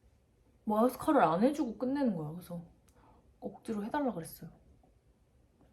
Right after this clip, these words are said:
말도 안 돼. 아니, 아니, 근데 지금 속눈썹 펌을 안 한 지 되게 오래돼가지고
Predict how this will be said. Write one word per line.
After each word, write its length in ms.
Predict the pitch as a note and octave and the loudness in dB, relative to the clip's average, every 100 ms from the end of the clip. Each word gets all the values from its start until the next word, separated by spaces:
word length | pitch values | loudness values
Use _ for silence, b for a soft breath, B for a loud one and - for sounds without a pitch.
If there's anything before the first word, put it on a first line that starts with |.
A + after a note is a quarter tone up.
| F#3 | -10
말도 280 | F3 F#3+ G3+ | -6 -6 -6
안 160 | D#3 | -8
돼. 80 | D3+ _ _ b b b b b _ | -12 _ _ b b b b b _
아니, 200 | C#4+ D4+ C#4 - | -8 -8 -10 -4
아니, 500 | B3+ C4+ C#4 G3+ E3+ - b b _ | -2 -2 -2 -2 -4 -14 b b _
근데 260 | - C4+ B3 - | -4 -4 -4 -8
지금 760 | - A#3+ A3+ A#3+ A3+ A3 A3 A3 | -6 -4 0 4 6 6 6 4
속눈썹 420 | D4 D#4+ - C#4+ | 0 -4 -6 -4
펌을 440 | - A3 G3 F#3+ F#3 | 0 2 2 0 0
안 180 | E3+ | -2
한 160 | F#3 G3 | -2 -2
지 120 | F#3+ | -4
되게 200 | - F3+ | -10 -8
오래돼가지고 1040 | E3+ F3 G3 E3+ E3+ E3 - D#3 D#3 D3+ | -6 -4 -4 -2 -4 -6 -10 -8 -6 -8